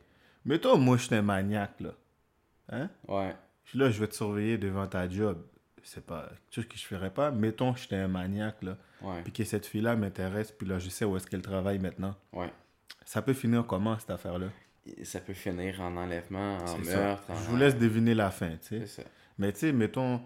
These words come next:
Speaker 1: les gens qui mettent beaucoup d'informations, euh, tu sais, mettons,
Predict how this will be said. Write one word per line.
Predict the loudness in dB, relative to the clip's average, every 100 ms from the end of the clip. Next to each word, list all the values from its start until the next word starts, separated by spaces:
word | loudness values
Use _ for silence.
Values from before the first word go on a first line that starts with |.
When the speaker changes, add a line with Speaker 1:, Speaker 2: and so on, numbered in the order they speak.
| -12 _
Speaker 1:
les | 2 4
gens | 4
qui | 2 0
mettent | 0 0
beaucoup | -2 -2 -2
d'informations, | -2 -2 -6 -6 -8 -10 -4 -2 0 -2 -4 -14 -20 -20 -8
euh, | -4 -2 -4 -4 -6 -10
tu | -6
sais, | 2
mettons, | 2 4 0 0